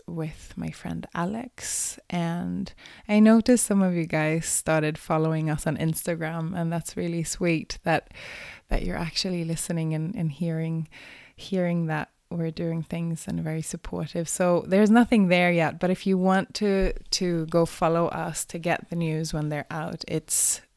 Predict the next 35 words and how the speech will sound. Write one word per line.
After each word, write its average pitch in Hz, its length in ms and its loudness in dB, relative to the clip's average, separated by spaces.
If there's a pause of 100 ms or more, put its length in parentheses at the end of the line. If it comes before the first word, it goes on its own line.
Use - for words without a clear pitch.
(100)
The 160 100 -6
Birth 151 340 -4
Collective 156 720 -6 (120)
C 151 380 -4
Z 147 140 -6
on - 880 -8
Instagram. - 800 -8 (920)
Um, 160 640 -4
you - 160 -8
can - 180 -10
go - 120 -10
there - 160 -8
and - 140 -6
follow - 320 -10
us - 500 -6
if - 180 -16
you 208 120 -10
want 233 240 -10
to, - 200 -10 (180)
to 160 100 -8
hear 180 280 0
more 151 220 0
about 139 240 -6
this 151 160 -8
birth 143 360 -6
course 139 320 -8
that's - 160 -16
coming 156 340 -10
up. - 300 -14 (540)
And 175 100 0
we're 185 180 2
also 208 420 6
planning 156 500 -4
a 143 60 -4
prenatal, 151 920 -4